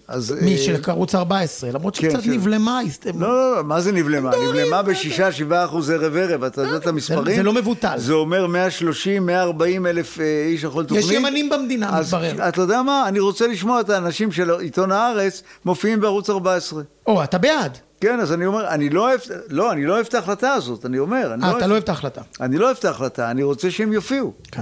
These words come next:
Speaker 1: אני בפירוש חושב
Speaker 2: אני
Speaker 1: שהם
Speaker 2: גם לא
Speaker 1: יופיעו.
Speaker 2: חושב שיש טעם להתעלם מערוץ ארבע עשרה, אפשר לצאת נגדו,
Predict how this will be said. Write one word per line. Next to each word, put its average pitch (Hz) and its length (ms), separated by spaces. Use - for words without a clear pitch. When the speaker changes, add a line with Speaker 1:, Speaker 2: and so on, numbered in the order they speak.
Speaker 1:
אני 139 200
בפירוש 147 440
חושב 180 360
Speaker 2:
אני 240 80
Speaker 1:
שהם 320 80
Speaker 2:
גם 320 100
לא - 60
Speaker 1:
יופיעו. 320 180
Speaker 2:
חושב 269 160
שיש 302 240
טעם 294 220
להתעלם 262 720
מערוץ 175 440
ארבע 156 180
עשרה, 147 220
אפשר 214 240
לצאת 226 380
נגדו, 208 500